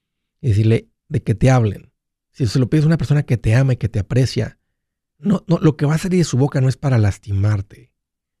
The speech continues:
porque tú les estás dando el permiso de que te digan dónde tienes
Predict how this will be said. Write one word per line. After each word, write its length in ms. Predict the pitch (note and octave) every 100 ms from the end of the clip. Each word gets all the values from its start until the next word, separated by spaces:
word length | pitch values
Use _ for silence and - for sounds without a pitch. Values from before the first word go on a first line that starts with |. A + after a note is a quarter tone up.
| _
porque 180 | C#3+ C3
tú 120 | B2+
les 140 | C#3
estás 220 | D#3+ - A#2
dando 220 | A2+ A2+
el 80 | A#2+
permiso 600 | B2 A2 G2+ F2+ A2 - _ _ _ _ _ _ _ _
de 160 | A#2+ A2+
que 100 | A2+
te 140 | A#2
digan 320 | G#2+ A#2 B2+
dónde 260 | A#2+ A#2 A#2
tienes 580 | - A#2 A2+ A2 -